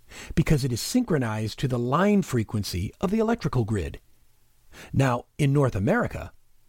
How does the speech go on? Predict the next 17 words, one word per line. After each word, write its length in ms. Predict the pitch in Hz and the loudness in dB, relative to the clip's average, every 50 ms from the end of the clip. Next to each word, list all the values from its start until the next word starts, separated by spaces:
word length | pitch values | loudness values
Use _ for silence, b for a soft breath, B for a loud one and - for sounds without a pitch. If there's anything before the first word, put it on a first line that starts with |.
| B B B B B B | B B B B B B
the 100 | - 143 | -2 -2
frequency 540 | - - 220 240 - - 156 131 - - 107 | 2 4 4 4 4 4 2 0 0 0 -2
is 180 | 104 - 147 - | 0 0 -2 0
sixty 520 | - - - - 233 - - - - 214 | 0 0 0 0 -2 -2 -2 0 2 2
hertz, 640 | 175 - - 151 104 78 - _ - - - - - _ _ _ _ _ _ _ B B B B B | 2 2 0 0 0 -2 -6 _ -16 -16 -16 -16 -18 _ _ _ _ _ _ _ B B B B B
and 160 | 95 92 90 | 0 2 4
that 380 | 98 156 175 135 98 - - - | 4 4 4 2 0 -6 -10 -10
corresponds 760 | - 131 127 120 107 - - - 117 98 92 101 120 123 - - | -8 -6 -6 -6 -6 -8 -6 -6 -6 -6 -6 -6 -8 -8 -10 -8
to 160 | - 120 - | -8 -6 -6
exactly 800 | - 117 110 110 104 117 165 165 165 - - 95 78 73 69 b b b b b b b | -4 -6 -6 -4 -2 0 0 0 0 -2 -6 -10 -12 -12 -12 b b b b b b b
three 220 | - - 202 226 220 | -2 2 4 4 4
thousand 500 | - 117 92 87 87 92 110 110 113 - | 4 0 0 -2 -2 -4 -2 -4 -4 -2
six 300 | - - 226 - - - | 0 0 -2 -2 0 -2
hundred 340 | 135 120 117 113 120 117 - - - | -2 -2 -2 -2 -4 -4 -6 -4 -2
R 200 | 135 131 131 123 | 0 0 2 0
P 280 | - - 131 131 151 | 2 2 2 4 4
M 300 | 160 110 76 73 - - | 2 0 -2 -4 -8 -10